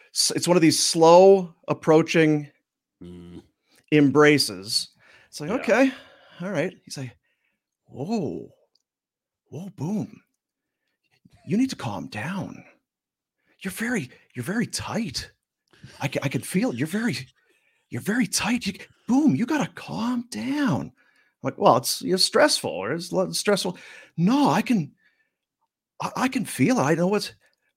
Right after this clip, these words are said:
Speaker 1: my dad died of a heart attack, and I, I know what I'm, you need to calm down."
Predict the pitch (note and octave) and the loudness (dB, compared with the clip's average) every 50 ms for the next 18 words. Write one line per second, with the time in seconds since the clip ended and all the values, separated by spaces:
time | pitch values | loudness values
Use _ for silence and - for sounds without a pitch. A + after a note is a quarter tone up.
0 | _ _ _ _ _ - - A3 C#4+ A3+ A#3 A3+ A3+ F3+ - F#3 F#3 G#3 G#3 G3+ | _ _ _ _ _ -2 2 2 2 4 4 2 2 2 2 0 0 0 0 0
1 | D3 B2 - - C#3+ G#3 B3+ D4 - - C3 F2 D2+ - - - A2+ A#2 D3 F#3+ | 0 0 2 2 2 2 2 0 -2 -4 -6 -6 -6 -8 -8 -8 -8 -6 -6 -6
2 | - - B2 E3+ G3+ A3 B3+ C4 C4 G#3+ E3 C#3+ B2+ - _ _ _ _ _ _ | -2 0 2 2 4 4 4 4 4 6 4 4 2 -2 _ _ _ _ _ _
3 | _ _ _ _ _ _ _ _ _ _ _ _ - G#3+ C4 C4+ D4+ - - C4+ | _ _ _ _ _ _ _ _ _ _ _ _ 4 6 6 8 6 4 2 2
4 | - - - D4+ C4+ C4 C4 A#3+ A3+ G#3 G#3 A3+ B3 A#3+ A#3 E3+ A#2 - | 0 2 4 6 6 6 6 6 4 4 6 6 6 6 6 4 2 -2